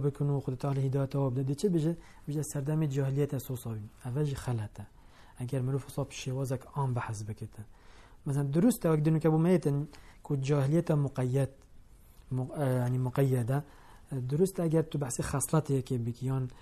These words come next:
وەختێکی دیارکەری بکی، ئەڤە دروست. ئەمما عام تو بێژی خەلەتە. وجا ئەو نەوعەیەکی نمونە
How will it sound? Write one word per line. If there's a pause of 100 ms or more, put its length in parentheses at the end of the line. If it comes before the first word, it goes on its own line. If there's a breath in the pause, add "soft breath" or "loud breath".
(160 soft breath)
وەختێکی
دیارکەری
بکی،
ئەڤە
دروست.
ئەمما (100)
عام
تو
بێژی (420)
خەلەتە. (460 loud breath)
وجا (200)
ئەو (100)
نەوعەیەکی
نمونە